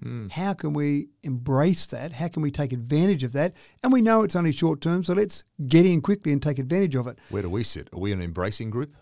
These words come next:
Speaker 2: Well, we are, and certainly our group of counsellors are saying this is an opportunity. We've
Speaker 1: Yep.
Speaker 2: got a whole range of opportunities.
Speaker 1: Great.
Speaker 2: Now, one of the problems is that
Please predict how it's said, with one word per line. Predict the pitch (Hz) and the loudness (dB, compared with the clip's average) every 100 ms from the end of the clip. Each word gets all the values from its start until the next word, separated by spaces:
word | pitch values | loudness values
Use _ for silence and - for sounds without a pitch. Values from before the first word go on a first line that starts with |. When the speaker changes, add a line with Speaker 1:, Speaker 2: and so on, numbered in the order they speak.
| _ - | _ -12
Speaker 2:
Well, | 233 196 190 175 | 8 10 10 8
we | 156 208 175 | 6 8 8
are, | 139 147 208 214 - | 4 0 -2 -6 -4
and | 151 | -2
certainly | - 170 175 151 156 | 0 0 2 0 0
our | 175 165 151 139 113 _ _ _ - | -2 -2 -2 -2 -6 _ _ _ -2
group | 151 | 0
of | 120 113 | 0 -4
counsellors | - 156 180 233 247 202 | 0 2 0 -2 -2 -4
are | - | -6
saying | 156 160 160 156 131 | -6 -4 -2 -4 -2
this | 175 175 | -2 0
is | 147 | -2
an | |
opportunity. | 147 139 131 147 127 120 123 _ | -2 -4 -6 -2 -2 -2 -10 _
We've | 151 | -4
Speaker 1:
Yep. | 139 | -2
Speaker 2:
got | 147 | -2
a | |
whole | 117 151 | 0 2
range | 143 127 | 2 -2
of | |
opportunities. | 131 135 156 139 | -6 -4 -2 -2
Speaker 1:
Great. | 98 98 - - _ | -4 -6 -8 -20 _
Speaker 2:
Now, | 196 156 120 _ _ _ | 2 2 -2 _ _ _
one | - 175 233 | -4 2 2
of | |
the | 160 | 2
problems | - 131 123 | -2 -2 0
is | 135 160 147 | 2 2 2
that | 147 143 | 0 -2